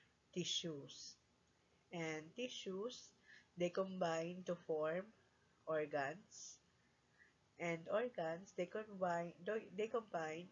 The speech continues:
to form organ systems.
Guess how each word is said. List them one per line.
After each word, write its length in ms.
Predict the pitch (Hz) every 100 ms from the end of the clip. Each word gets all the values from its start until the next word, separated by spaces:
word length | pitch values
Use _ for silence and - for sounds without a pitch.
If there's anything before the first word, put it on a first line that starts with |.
| -
to 100 | 185
form 480 | - 151 143 151 170 - - _ _ - - _
organ 380 | - 165 190 240
systems. 880 | - 170 - 151 135 156 202 - -